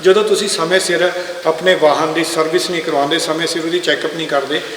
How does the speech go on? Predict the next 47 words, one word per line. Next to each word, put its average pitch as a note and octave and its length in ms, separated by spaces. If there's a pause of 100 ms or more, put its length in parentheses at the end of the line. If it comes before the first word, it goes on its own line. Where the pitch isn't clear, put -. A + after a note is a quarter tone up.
(180)
ਅ, D#3+ 40
ਜਾਂ E3 140
ਉਹਦੇ F3 140
ਟਾਇਰਾਂ E3 380
'ਤੇ F3+ 120
ਧਿਆਨ E3+ 260
ਨਹੀਂ D3 120
ਦਿੰਦੇ, D3+ 220
ਕਿਉਂਕਿ F3 320 (320)
ਇੱਕ D#3 120 (100)
ਵੱਡੇ D#3 380
ਹਾਦਸੇ D3+ 340
ਵੀ G3+ 120
ਹੁੰਦੇ D#3+ 220
ਆ D#3+ 40
ਟਾਇਰਾਂ D3+ 340
ਦੇ D3+ 100
ਕਾਰਨ। C#3 340
ਅਗਰ D3 120
ਤੁਹਾਡੇ D3 280
ਟਾਇਰ, C#3 360 (440)
ਅ, - 20
ਸਹੀ D#3+ 280
ਨਹੀਂ D#3+ 160
ਹੈ, D#3 60
ਟਾਇਰ C#3+ 260 (120)
ਘਸੇ D3 180
ਹੋਏ D#3 120
ਆ, D#3 40
ਉਹਨਾਂ D#3 160
'ਤੇ D#3 160
ਹਵਾ - 300
ਨਹੀਂ D#3+ 160
ਹੈਗੀ D3+ 240
ਆ, D3 160 (400)
ਤਾਂ D#3+ 120
ਵੀ F3 80
ਵੱਡਾ E3 300
ਹਾਦਸਾ C#3 360
ਹੋ E3 60
ਸਕਦਾ, D3 220
ਤੁਹਾਡੀ D3 320
ਜਾਨ C#3+ 260
ਵੀ D3+ 100
ਜਾ D3 140
ਸਕਦੀ C#3 380
ਹੈ। D#3 140